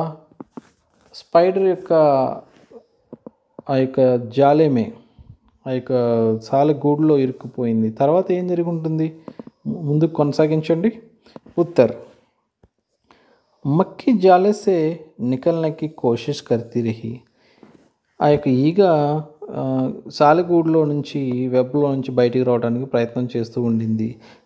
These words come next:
లేకిన్ వహ కామయాబ్ నహీ, నా హో సకీ. కానీ అది సక్సెస్ అవ్వలేకపోయింది. అంత్ మే వహ, అది చివరికి ఇతనీ తగ్గయికి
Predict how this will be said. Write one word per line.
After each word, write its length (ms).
లేకిన్ 440
వహ 400
కామయాబ్ 680
నహీ, 420
నా 240
హో 200
సకీ. 500
కానీ 240
అది 520
సక్సెస్ 460
అవ్వలేకపోయింది. 1040
అంత్ 360
మే 160
వహ, 320
అది 460
చివరికి 600
ఇతనీ 360
తగ్గయికి 1300